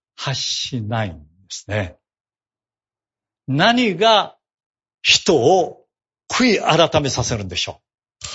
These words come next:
う？何が？ん？ローマ書二章の四節ぐらい覚えてみましょう。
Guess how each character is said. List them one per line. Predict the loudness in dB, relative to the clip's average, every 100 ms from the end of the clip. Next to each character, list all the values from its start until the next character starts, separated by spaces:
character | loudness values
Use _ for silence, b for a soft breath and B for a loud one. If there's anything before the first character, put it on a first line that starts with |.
| B -8
う？ |
何 | -4 -2 -4
が？ | -12 _ -20 _ _ _ _ _ _ _ -6 -4
ん？ | -4 -8 _ _ _ _ _ _ _ _ _ _ _ _
ロ | -2 2
ー |
マ | 2
書 | 2
二 | 0 0
章 | 0
の | 0
四 | 2 2
節 | 2 0 -2
ぐ | 0
ら |
い | 2
覚 | 2 0
え |
て | 0
み |
ま | -2
し | -4
ょ | -8 -14
う。 | _ _ _ _ _